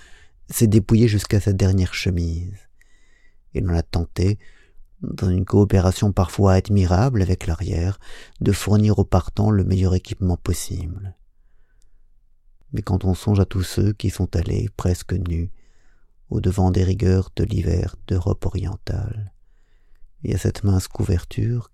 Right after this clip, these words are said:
qui était parfois tout ce que nous pouvions leur distribuer dans la nuit, quelques heures avant le départ. Nous avons vu arriver le prolétariat des grandes villes. Il étalait sa pauvreté et sa crasse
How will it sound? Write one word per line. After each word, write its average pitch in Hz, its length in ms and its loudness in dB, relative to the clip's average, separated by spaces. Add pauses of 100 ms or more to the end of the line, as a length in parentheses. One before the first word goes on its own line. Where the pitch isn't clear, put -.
qui - 140 -8
était - 160 -4
parfois 95 580 -2 (680)
tout 113 100 -4
ce 107 100 -8
que - 120 -4
nous 98 140 2
pouvions 107 520 -4
leur 98 220 -4
distribuer - 720 -4
dans 85 120 -2
la 87 100 -4
nuit, 95 400 -4 (920)
quelques 87 380 -6
heures 90 180 -2
avant 87 160 -4
le 92 60 -8
départ. 101 800 -10 (1300)
Nous 107 260 0
avons 131 160 4
vu 139 180 2
arriver 104 280 4
le 104 100 2
prolétariat 95 560 2
des 95 100 2
grandes 90 300 0
villes. 85 420 -2 (600)
Il - 220 -2
étalait 107 300 4
sa 104 160 2
pauvreté 92 800 2
et 85 40 -4
sa - 200 -4
crasse - 720 -6